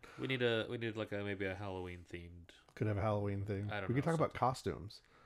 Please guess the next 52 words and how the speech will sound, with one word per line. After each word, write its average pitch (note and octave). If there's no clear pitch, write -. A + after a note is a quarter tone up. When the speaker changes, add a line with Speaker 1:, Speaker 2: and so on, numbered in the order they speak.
Speaker 1:
Costumes G#2
and G#2
cosplay. G#2
Speaker 2:
Like, G#2
who's A#2+
had A#2
the A#2+
best G#2+
costumes F#2+
over F#2
the F2
Speaker 1:
Ooh. F2
Speaker 2:
years, F2+
and F2
Speaker 1:
We've F#2+
had -
some A#2+
Speaker 2:
as G#2+
an A#2
Speaker 1:
good A2+
Speaker 2:
artist, C#3
Speaker 1:
ones. -
Speaker 2:
you're A2+
far A#2+
more G#2
versed G2+
to F#2
talk F#2
about F2+
this G2
kind F2
of E2+
stuff E2+
than A2
Speaker 1:
I, G2+
I G2
have G2+
some -
connections, F3+
but, F2+
Speaker 2:
<laughs> A2
Speaker 1:
you F#2
know, F2+
yeah, F2
we're, F2+
we're, F2+
we F#2+
were F2+
just -
talking F#2+
about G2+
that A#2+